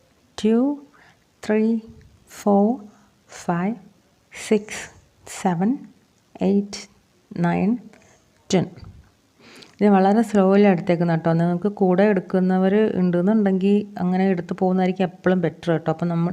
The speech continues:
നമുക്ക് പിന്നെ മാറ്റി വയ്ക്കേണ്ട ആവശ്യമില്ല. അതുകൊണ്ടാണ് ഇത്ര സ്ലോലി എടുത്തേക്കുന്നത് കേട്ടോ. നമുക്ക് ഈസിയായിട്ട് എടുക്കാൻ വേണ്ടിയിട്ടേ. കണ്ടോ,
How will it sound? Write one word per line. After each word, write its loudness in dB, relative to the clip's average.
നമുക്ക് -4
പിന്നെ 0
മാറ്റി 0
വയ്ക്കേണ്ട 0
ആവശ്യമില്ല. -4
അതുകൊണ്ടാണ് -2
ഇത്ര -6
സ്ലോലി 0
എടുത്തേക്കുന്നത് -6
കേട്ടോ. -8
നമുക്ക് -6
ഈസിയായിട്ട് -4
എടുക്കാൻ -4
വേണ്ടിയിട്ടേ. -4
കണ്ടോ, -6